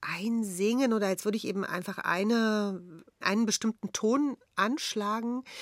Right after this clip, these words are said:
über den ich überhaupt erst ins Schreiben hineingelange, ja? Also als, als könnte ich eben nur in diesem einen Ton überhaupt, ähm, schreiben. Wenn ich den nicht treffe, komme ich auch nicht in die Geschichte hinein. Von daher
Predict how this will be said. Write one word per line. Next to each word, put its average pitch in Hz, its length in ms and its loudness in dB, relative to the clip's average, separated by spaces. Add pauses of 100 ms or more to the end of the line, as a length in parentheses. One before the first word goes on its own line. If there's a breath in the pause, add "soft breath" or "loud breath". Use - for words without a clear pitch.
(500 loud breath)
über 226 280 4
den 202 420 4
ich - 320 -4
überhaupt 208 540 0
erst 196 180 -2
ins 196 260 -4
Schreiben 185 280 0
hineingelange, 160 800 -2
ja? 165 200 -6
Also 165 260 -6
als, 165 180 -4
als - 240 -8
könnte 214 320 2
ich - 240 -6
eben 190 160 0
nur 208 220 2
in 202 160 0
diesem 185 280 -4
einen 180 300 -2
Ton 190 480 0
überhaupt, 175 560 -6
ähm, 170 460 -6
schreiben. 156 580 0
Wenn 151 160 -4
ich 160 80 -6
den 170 140 -2
nicht 170 160 -4
treffe, 196 640 -2 (640 loud breath)
komme 196 240 6
ich - 100 -4
auch 165 80 -2
nicht 180 220 -6
in 180 80 -6
die 160 100 -8
Geschichte 170 460 -8
hinein. 151 340 -6
Von 180 160 -6
daher 185 240 0